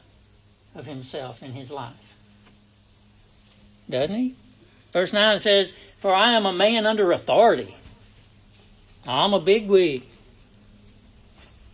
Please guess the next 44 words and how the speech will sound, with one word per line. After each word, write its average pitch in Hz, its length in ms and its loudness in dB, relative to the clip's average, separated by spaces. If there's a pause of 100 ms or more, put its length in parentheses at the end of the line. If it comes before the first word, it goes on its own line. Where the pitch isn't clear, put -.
(800)
"I'm 151 120 -4
a 240 80 4
man 240 240 4
under 233 240 4
authority, 240 400 2
having 214 240 2
soldiers 240 540 2
under 160 260 -2
me. 127 240 -8 (420)
And 165 100 -4
I 226 80 4
say 214 220 4
to 202 40 -4
this 233 240 -2
man, 214 220 0
Go, 226 260 6
and 190 80 0
he 185 60 -4
goeth, 214 400 2
and 180 100 -10
another, 190 360 -2
Come, 247 240 0
and 208 80 -2
he 175 60 -6
cometh, 214 420 0
and 165 80 -8
to 156 60 -8
my 170 120 -4
servant, 214 400 -2
Do 202 160 -2
this, 247 220 -4
and 160 80 -8
he 147 80 -12
doeth 220 400 -2
it." - 120 -14 (2500)
But 143 160 -14
you 165 60 -14
see, 208 220 -2
he 208 120 0
had 196 100 2
laid 180 200 2
all 170 180 2
that 190 140 0
aside 143 520 -6